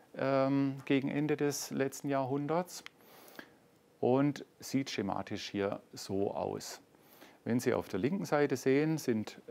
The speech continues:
ist dort mehrere Nierensteine abgebildet. Es kommen diese fokussierten Stoßwellen und wir sehen dann die kleinen Fragmente, die spontan abgehen müssen. Und da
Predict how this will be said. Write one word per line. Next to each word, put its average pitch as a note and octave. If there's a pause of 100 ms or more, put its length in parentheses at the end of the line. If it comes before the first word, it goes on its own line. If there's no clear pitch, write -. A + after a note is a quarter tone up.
(140)
ist -
dort G2+
mehrere C#3+
Nierensteine D#3
abgebildet. D3+
Es -
kommen F3+
diese D3
fokussierten G#2+
Stoßwellen D3 (340)
und G#2+
wir G#2
sehen F#2+
dann G#2 (380)
die G2+ (280)
kleinen B2
Fragmente, G2 (460)
die C3
spontan G2 (160)
abgehen F2+
müssen. E2 (840)
Und F2+
da B2+